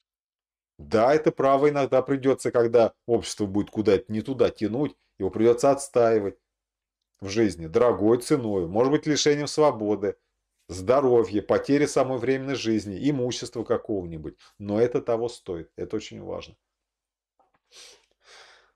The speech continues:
Словом и делом утвердить детей в том, что ощущение бессмертия,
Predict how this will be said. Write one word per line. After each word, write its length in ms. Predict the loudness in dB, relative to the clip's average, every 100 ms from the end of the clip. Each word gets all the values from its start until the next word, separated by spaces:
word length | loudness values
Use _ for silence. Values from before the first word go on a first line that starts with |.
| _ _
Словом 460 | -12 -2 4 4 4
и 40 |
делом 340 | 2 4 4 2
утвердить 420 | 2 2 2 0
детей 300 | 0 2 2
в 80 | 4
том, 220 | 2 2
что 180 | 2 2
ощущение 600 | 2 0 2 2 2 0
бессмертия, 1120 | 0 -2 -2 -2 2 0 0 -4 -2 -2 -4